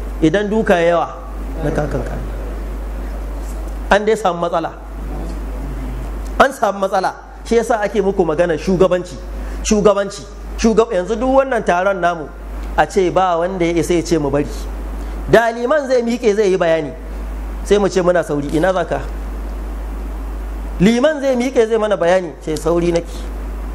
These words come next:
Ce, "Don haka bayanin liman ba abin a saurare shi ba ne." Ba wai a yi aiki da umarnin da ya bayar ko bayan da ya ba, a'a, amma saurare shi, ai alfarma ce. Al'ummar da suke haka ba inda za su,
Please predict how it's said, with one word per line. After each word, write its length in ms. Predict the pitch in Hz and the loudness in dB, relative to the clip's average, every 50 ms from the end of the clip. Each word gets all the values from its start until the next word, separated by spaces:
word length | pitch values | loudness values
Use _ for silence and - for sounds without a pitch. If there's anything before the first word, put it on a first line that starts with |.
| - - - - - - - - - - - - - - - - - - | -8 -8 -8 -8 -8 -8 -6 -8 -6 -6 -6 -6 -6 -6 -6 -6 -4 0
Ce, 120 | - 151 151 | 2 2 4
"Don 120 | 160 165 | 4 0
haka 280 | 185 175 - 170 143 - - - - 147 | 0 2 0 0 0 0 -4 -6 0 2
bayanin 400 | 160 160 180 208 226 233 208 190 | 4 6 6 4 4 2 0 0
liman 240 | 175 175 196 220 190 | 0 0 0 2 2
ba 140 | 165 156 156 | 2 2 2
abin 160 | 156 175 208 196 | 2 0 0 -2
a 40 | |
saurare 320 | 165 160 151 147 143 156 160 | 0 0 2 2 2 2 0
shi 100 | - 139 | 0 0
ba 100 | 143 135 | 0 0
ne." 80 | 123 - - - - - - - | 0 -4 -6 -6 -8 -6 -2 2
Ba 220 | 156 214 240 254 | 4 4 4 4
wai 100 | 285 311 339 - | 4 2 2 2
a 100 | 254 226 | 2 -2
yi 100 | 247 262 262 311 294 330 330 | -2 0 2 2 2 0 0
aiki 280 | - - 285 277 254 233 | -4 -2 0 2 2 4
da 80 | 196 240 254 - | 2 2 2 2
umarnin 460 | 233 220 226 220 214 214 254 285 269 | 2 2 2 2 2 0 -2 0 4
da 80 | 247 | 4
ya 100 | 226 233 | 4 4
bayar 260 | 226 226 226 226 226 226 | 4 4 4 2 0 2
ko 160 | 226 240 254 | 2 2 2
bayan 220 | 247 226 208 214 196 | 4 2 2 2 0
da 80 | 175 | 0
ya 60 | 160 | 0
ba, 60 | 151 151 | 0 2
a'a, 600 | 160 160 180 185 156 131 - - - - - 165 | 2 2 2 2 -2 -4 -4 -10 -6 2 2 4
amma 220 | 175 202 233 262 | 4 4 2 0
saurare 440 | 254 - 233 214 196 175 170 180 202 | 2 0 2 4 4 4 4 2 0
shi, 180 | 202 - 160 147 - - - - - | -2 -4 -6 -8 -6 -8 -6 0 4
ai 300 | - 190 226 233 233 226 - - - - - | 4 4 4 2 -4 -8 -8 -8 -6 -4 -2
alfarma 460 | - 160 160 160 185 196 196 196 208 208 | 0 0 2 2 0 2 2 0 -2 -2
ce. 160 | - - - - - - - - - - - - - - - - - - - - - - - - - - - - - - - - - - - - - - - - - - - - - - - - - - - - - - - - - - - | -2 -6 -8 -8 -8 -8 -8 -8 -8 -8 -8 -8 -8 -8 -8 -8 -8 -8 -8 -8 -8 -8 -8 -8 -6 -6 -6 -6 -6 -6 -6 -6 -6 -6 -8 -8 -8 -8 -6 -6 -6 -6 -8 -8 -8 -8 -8 -8 -6 -6 -6 -6 -6 -6 -6 -6 -6 0 0
Al'ummar 380 | 160 160 165 - 220 226 214 185 | 0 2 2 2 2 2 2 0
da 80 | 170 | 0
suke 160 | 160 - 208 202 | 0 2 2 2
haka 220 | 185 185 180 185 170 | 2 2 2 0 2
ba 180 | 202 196 190 - | 2 0 0 2
inda 240 | 254 247 233 196 185 | 0 2 2 2 2
za 120 | 160 156 131 | 2 0 -2
su, 80 | - | -4